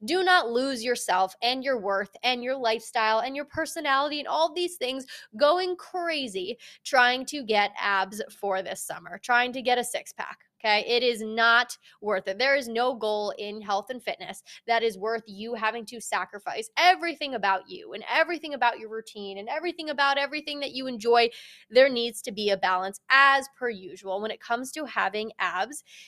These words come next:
it requires a, a new layer, a new level of sacrifice, typically for most people, in order to reach a body fat percentage low enough where you do, in fact, have ab or core definition.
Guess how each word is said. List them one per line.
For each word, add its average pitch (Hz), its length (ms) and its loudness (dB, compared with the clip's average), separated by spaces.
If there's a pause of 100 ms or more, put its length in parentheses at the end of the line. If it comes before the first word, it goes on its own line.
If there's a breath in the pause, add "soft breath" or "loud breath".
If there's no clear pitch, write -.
it 240 220 4
requires 247 720 4
a, 220 180 4
a 240 60 4
new 277 260 -2
layer, 233 560 4
a 190 60 -2
new 254 160 -4
level 247 400 4
of 240 100 0
sacrifice, 208 640 -2
typically 302 460 -2
for 302 160 -8
most 226 240 0
people, 190 300 -10
in 226 160 -2
order 220 220 -4
to 262 260 -14
reach 208 320 -10
a 226 100 -4
body 202 280 -6
fat - 280 -2
percentage 196 480 -8
low 320 180 4
enough 254 220 0 (260 soft breath)
where 233 180 4
you 233 160 -6
do, 196 280 -6
in 202 100 -6
fact, - 400 -8
have 185 300 -2 (120)
ab 185 320 -2
or 220 140 -4
core 185 480 -6 (380 soft breath)
definition. 196 540 -2